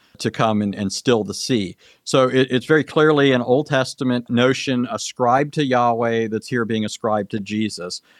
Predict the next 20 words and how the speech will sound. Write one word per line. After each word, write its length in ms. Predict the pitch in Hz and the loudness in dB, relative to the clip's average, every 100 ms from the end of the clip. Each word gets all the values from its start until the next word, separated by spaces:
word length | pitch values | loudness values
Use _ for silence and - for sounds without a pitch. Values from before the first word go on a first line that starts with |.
| _ - | _ -4
And 240 | 139 131 | 0 4
by 200 | 139 185 | 4 4
the 100 | 170 | 4
way, 420 | 160 165 123 127 127 | 4 4 2 0 -4
in 200 | 127 117 | -4 0
Job 280 | 123 131 | 2 2
nine, 560 | 127 143 147 123 123 131 | 0 0 2 0 -2 -4
it 100 | - | -4
explicitly 720 | 123 - - 127 - 151 147 | -6 -8 -2 -2 -2 -6 -6
says 520 | 147 139 117 117 117 - | -4 -2 0 0 -4 -6
that 220 | 120 123 | -6 -2
God 300 | - 120 131 | 2 4 4
alone 480 | 139 123 113 117 113 | 2 2 2 2 -2
tramples 500 | - 120 117 120 107 | -2 0 0 -4 -6
down 300 | 113 113 113 | -2 0 0
the 60 | 107 | -2
waves 300 | 107 107 107 | -2 -2 -6
of 100 | 101 | -8
the 60 | |
sea, 420 | - 143 131 127 | -6 -2 0 0